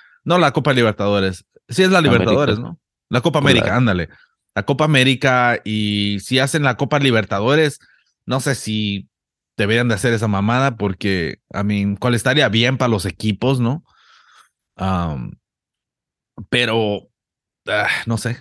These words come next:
Speaker 1: la neta.
Speaker 2: Pero, güey, ahí puedes apuntar también parte de la evidencia de, este, del fútbol mexicano. Pues, ir hace cuántos años dejaron de competir con, eh, a niveles más altos.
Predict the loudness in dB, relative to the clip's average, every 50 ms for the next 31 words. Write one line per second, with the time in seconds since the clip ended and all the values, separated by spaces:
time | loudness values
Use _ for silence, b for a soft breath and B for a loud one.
0 | _ -14 -12 -10 -8 -8 -8 -4 -2 0 0 2 2 2 2 2 2 2 0 0
1 | 0 0 2 2 2 2 0 -4 -6 -6 -6 -6 -4 -4 -4 -4 -4 -4 -4 -4
2 | -4 -4 -6 -6 -6 -8 -8 -8 -8 -8 -6 -6 -6 -8 -8 -8 -8 -8 -8 -8
3 | -8 -8 -10 -12 -14 -12 -10 -10 -8 -8 -10 -12 -12 -16 _ _ _ _ _ _
4 | _ _ _ _ _ _ _ _ _ -8 -6 -6 -6 -6 -8 -14 _ _ -8 -6
5 | -4 -4 -4 -4 -6 -8 -10 -14 -18 _ _ _ _ _ _ _ _ -20 -20 _
6 | _ _ _ _ _ _ _ -14 -8 -6 -4 -4 -4 -6 -4 -4 -4 -2 -2 -2
7 | -2 -2 -2 -2 -4 -4 -6 _ _ -2 -2 0 0 -2 -4 -4 -4 -2 -2 0
8 | 0 -2 -2 -2 -2 -2 -4 -4 -4 -6 -6 -4 -4 -4 -6 -6 -8 -6 -6 -6
9 | -6 -6 -6 -8 -8 -10 -10 -12 -14 -14 -12 -14 -10 -6 -6 -6 -6 -4 -6 -6
10 | -4 -4 -6 -8 -10 -14 -18 _ _ -20 -14 -12 -10 -10 -10 -8 -8 -6 -6 -4
11 | -4 -4 -2 -2 -2 -4 -4 -4 -6 -6 -6 -8 -8 -8 -6 -4 -4 -4 -6 -12
12 | -14 -14 -16 -20 _